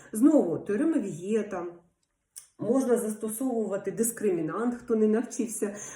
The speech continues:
застосовувати теорему Вієта. І бачиш, два і три — це ікс один, перший корінь цього рівняння запишу два, а три — це другий корінь рівняння, ікс два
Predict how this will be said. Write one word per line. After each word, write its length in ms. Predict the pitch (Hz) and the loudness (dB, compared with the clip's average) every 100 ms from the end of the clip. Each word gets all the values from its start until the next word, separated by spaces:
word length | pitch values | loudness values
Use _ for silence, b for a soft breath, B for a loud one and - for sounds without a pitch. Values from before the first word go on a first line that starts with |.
| B | B
застосовувати 800 | 202 208 220 214 220 208 208 214 | 0 0 0 2 4 4 2 -2
теорему 360 | 214 202 202 | -2 -2 0
Вієта. 540 | 190 190 185 180 170 - B B B | 0 0 -2 -4 -8 -14 B B B
І 80 | |
бачиш, 460 | 220 392 403 196 - | 2 2 2 -4 -8
два 360 | 165 185 247 196 | -10 -4 -2 0
і 180 | 190 | 0
три — 340 | 262 311 381 392 - | 0 2 2 0 -10
це 420 | - - 196 143 - | -10 -4 -2 -4 -6
ікс 440 | 233 220 - - - | -2 -2 -2 -10 -8
один, 540 | 175 160 151 240 370 440 B B B - | -8 -6 -4 0 2 0 B B B -6
перший 380 | 262 254 - | -4 -4 -4
корінь 420 | 254 254 247 240 240 | -6 -6 -6 -4 -4
цього 260 | 240 240 | -4 -2
рівняння 480 | 226 220 226 220 220 | -2 -2 -2 0 -2
запишу 380 | 214 214 220 220 | -2 -6 -6 -8
два, 400 | 185 202 202 208 B B | -8 -8 -8 -10 B B
а 140 | - 196 | -4 -4
три — 340 | - 359 427 - | -2 0 0 0
це 260 | 302 359 165 | -2 -2 -6
другий 340 | 180 180 160 | -6 -6 -6
корінь 380 | 156 156 151 151 | -6 -4 -2 -2
рівняння, 500 | 147 151 143 139 143 - | -2 -2 -2 -2 -4 -4
ікс 220 | 214 160 | -4 -4
два 340 | 147 156 269 | -6 -4 -4